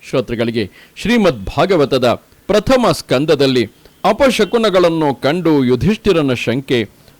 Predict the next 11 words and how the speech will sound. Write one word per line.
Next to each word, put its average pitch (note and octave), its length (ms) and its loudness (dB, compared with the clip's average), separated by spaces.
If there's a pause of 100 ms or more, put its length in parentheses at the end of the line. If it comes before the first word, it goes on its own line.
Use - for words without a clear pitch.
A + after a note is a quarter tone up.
ಅರ್ಜುನನು F#3 720 2
ದ್ವಾರಕೆಯಿಂದ C3+ 640 0
ಹಿಂದಿರುಗಿದುದು A#2 1040 -2 (260)
ಎಂಬ D#3+ 200 0
ಹದಿನಾಲ್ಕನೆಯ B2 880 -2
ಸ್-, - 160 -14 (100)
ಅಧ್ಯಾಯಕ್ಕೆ A2 840 -4
ಸ್ವಾಗತ. G#2 440 -6 (1200)
ಸೂತ A#3+ 180 -2
ಪುರಾಣಿಕರು C3 680 0
ಹೇಳುತ್ತಾರೆ A2+ 840 -2